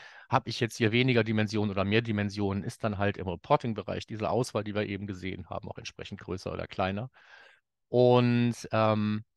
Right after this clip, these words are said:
so kann sich also im Prinzip jeder, der irgendeinen Funnel gebaut hat, an irgendeiner Stelle, der auf Events basiert oder Events mit bestimmten Dimensionen,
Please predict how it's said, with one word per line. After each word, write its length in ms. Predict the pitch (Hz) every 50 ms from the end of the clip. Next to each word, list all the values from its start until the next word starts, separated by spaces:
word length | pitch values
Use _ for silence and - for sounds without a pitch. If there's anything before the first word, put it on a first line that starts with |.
| _ - _ _ _ _
so 160 | - 131 139
kann 240 | - - 143 156 160
sich 180 | 160 - -
also 180 | 123 123 - 131
im 100 | 120 120
Prinzip 440 | - - 123 113 - - 143 139 -
jeder, 220 | 143 147 151 139
der 220 | 120 127 120 - -
irgendeinen 560 | 147 160 165 165 156 - - 117 123 123 123
Funnel 300 | - - 123 123 117 110
gebaut 420 | 117 101 - 120 127 143 151 -
hat, 300 | 151 139 143 - - -
an 160 | 101 92 104 - -
irgendeiner 500 | 147 156 165 156 156 - 123 123 120 120
Stelle, 320 | - - 123 117 117 113
der 260 | - 110 110 110 -
auf 160 | 110 110 -
Events 340 | - 117 110 120 120 127 -
basiert 420 | - 120 113 104 110 110 110 107 -
oder 200 | 113 110 110 107
Events 340 | 107 101 110 110 113 -
mit 140 | - 104 -
bestimmten 360 | - - - - 113 107 107
Dimensionen, 640 | 101 110 101 98 101 101 98 101 101 104 104 104 104